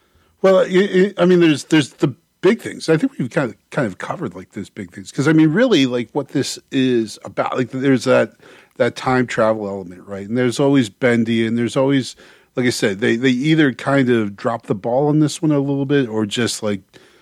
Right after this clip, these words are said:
with, you know, refuse to kind of address the issue of, like, where's the other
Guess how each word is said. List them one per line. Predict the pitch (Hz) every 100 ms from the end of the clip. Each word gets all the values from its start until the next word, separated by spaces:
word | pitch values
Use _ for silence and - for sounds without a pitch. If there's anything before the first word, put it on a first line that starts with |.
| _ -
with, | 117 98 - - -
you | 127 107
know, | 104 _ _ -
refuse | 135 - 135 120 113
to | -
kind | 107 123 113
of | 104
address | 107 120 104 98
the | - 101
issue | 104 - 104
of, | 95 104
like, | 95 -
where's | 117 120 113
the | 120 104
other | 104 98 92